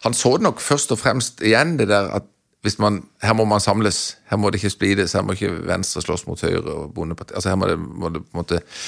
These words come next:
em, ha, eh, en felles stemme mot, eh, i realiteten mot den voksende kommunismen, sant? Det var det han, eh, han frykta. Og han var blant annet på en, en foredragsturné i,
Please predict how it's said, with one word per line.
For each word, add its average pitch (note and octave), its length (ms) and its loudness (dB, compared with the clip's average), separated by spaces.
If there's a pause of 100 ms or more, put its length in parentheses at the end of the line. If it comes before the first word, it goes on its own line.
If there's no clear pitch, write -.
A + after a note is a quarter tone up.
(380)
em, E2+ 380 0 (880)
ha, G2 100 6 (560)
eh, E2+ 160 -6 (400)
en G2+ 100 4
felles F2 380 0 (400)
stemme F2+ 380 2 (180)
mot, F#2+ 540 0 (560)
eh, - 180 -8
i F#2 160 0
realiteten F#2 420 0
mot F2 220 -4
den E2+ 160 -2
voksende - 320 -4
kommunismen, D#2+ 480 -8 (260)
sant? - 300 -12
Det F2 160 -2
var F2 80 0
det F2+ 100 2
han, - 300 -2
eh, - 320 -12
han - 160 -8
frykta. - 400 -10 (720)
Og F2+ 100 -6
han G2 160 2
var G#2+ 220 4
blant G#2+ 200 2
annet A2 200 0
på G#2+ 160 4
en, G2 300 0 (1300)
en G2 120 -4
foredragsturné - 960 0 (280)
i, F2+ 200 0